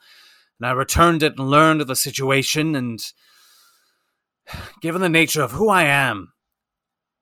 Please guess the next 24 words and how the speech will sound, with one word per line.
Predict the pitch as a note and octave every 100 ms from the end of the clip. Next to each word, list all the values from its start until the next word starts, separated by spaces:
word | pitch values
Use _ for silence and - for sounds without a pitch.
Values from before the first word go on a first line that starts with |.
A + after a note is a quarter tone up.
| _
I'm | B2 D#3+ D3 B2 A2 _
just | _ - D#3+ -
a | G#2 - _ _
jackass | - F3 D#3 D3+ C#3+ C#3 A#2+ -
who | C3+ A#2+ F#2+ -
just | B2+ G#2 - - _ -
talks | D3+ D#3+ D#3 - - B2+
and | G#2+ G#2
talks, | - D3+ D3 C3 - -
and | C3
I'd | C#3
already | F3+ F#3 E3
started | C3+ - F#3 D#3 C#3+ B2
talking | - D3 C#3 C3+ A2+
when | A#2
I | A2+
came | - D3 B2+
across | B2 - B2+ A#2 -
the | G#2+
Broadhead. | A#2 A#2+ A2+ A2 A2+ A2 - - - - _ - _ -
And | B2
at | D3
that | D#3+ D#3+
point, | - D#3 C#3+ - -